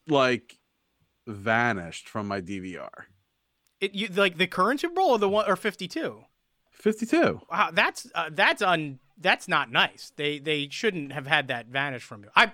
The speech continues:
Speaker 1: I
Speaker 2: I've
Speaker 1: know,
Speaker 2: been
Speaker 1: I don't know
Speaker 2: watching
Speaker 1: if
Speaker 2: it
Speaker 1: the
Speaker 2: on
Speaker 1: kid
Speaker 2: YouTube.
Speaker 1: deleted it or not,
Speaker 2: I
Speaker 1: but
Speaker 2: hope not. I, I've been watching it on YouTube. They, N F L,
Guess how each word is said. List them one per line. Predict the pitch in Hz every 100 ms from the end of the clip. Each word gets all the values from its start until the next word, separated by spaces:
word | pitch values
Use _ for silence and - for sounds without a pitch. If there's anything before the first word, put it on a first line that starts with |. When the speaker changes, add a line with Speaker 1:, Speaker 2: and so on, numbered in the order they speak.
| -
Speaker 1:
I | 165
Speaker 2:
I've |
Speaker 1:
know, |
Speaker 2:
been | 214
Speaker 1:
I | 165
don't | 175
know | 233
Speaker 2:
watching | 233 180
Speaker 1:
if | 208
Speaker 2:
it |
Speaker 1:
the | 196
Speaker 2:
on | 165
Speaker 1:
kid | 190
Speaker 2:
YouTube. | 240
Speaker 1:
deleted | 131 120 110 110
it | 107
or | 101
not, | 98 95 90
Speaker 2:
I | 147 143
Speaker 1:
but |
Speaker 2:
hope | 180 175
not. | 110 95 -
I, | 180 185
I've | 247
been | 285 214
watching | 190 185 170
it | 147
on | 139
YouTube. | 185 175 123 113
They, | 127 135 139
N | 165
F | 170 185
L, | 175 123